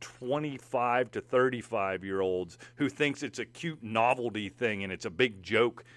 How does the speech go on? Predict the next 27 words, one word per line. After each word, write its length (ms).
And 120
it 100
starts, 340
I 120
don't 260
know 120
why, 520
it 100
starts 280
to 80
piss 420
me 220
off 320
<laughs> 0
after 640
a 60
while. 440
I'm 360
looking 220
for 140
a 60
fight, 420
you 120
know 160
what 140
I 80
mean? 260